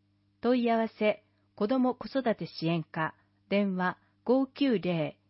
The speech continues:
一一五二。十一月五日火曜日、丸一、子どもの栄養、午前十時から正午。丸二、子どもの救急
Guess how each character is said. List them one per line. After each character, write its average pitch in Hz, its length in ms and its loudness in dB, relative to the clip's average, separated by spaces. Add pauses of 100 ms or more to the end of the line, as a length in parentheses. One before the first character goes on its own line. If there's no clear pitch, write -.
一 262 340 -4
一 220 220 -6
五 170 240 0
二。 165 440 -2 (1200)
十 277 280 4
一 269 200 -4
月 254 300 -4
五 - 240 -6
日 - 280 -2
火 180 140 -4
曜 196 300 2
日、 143 200 -4 (580)
丸 202 260 0
一、 - 360 -4 (240)
子 202 140 -2
ど 254 100 6
も 262 140 4
の 262 160 0
栄 208 220 0
養、 180 360 0 (460)
午 277 140 2
前 247 240 2
十 240 200 2
時 202 120 -8
か 151 120 -2
ら 151 120 -4
正 185 260 0
午。 151 260 -4 (640)
丸 185 260 0
二、 180 220 0 (300)
子 208 140 2
ど 277 100 6
も 269 140 2
の 254 160 0
救 247 280 0
急 220 440 2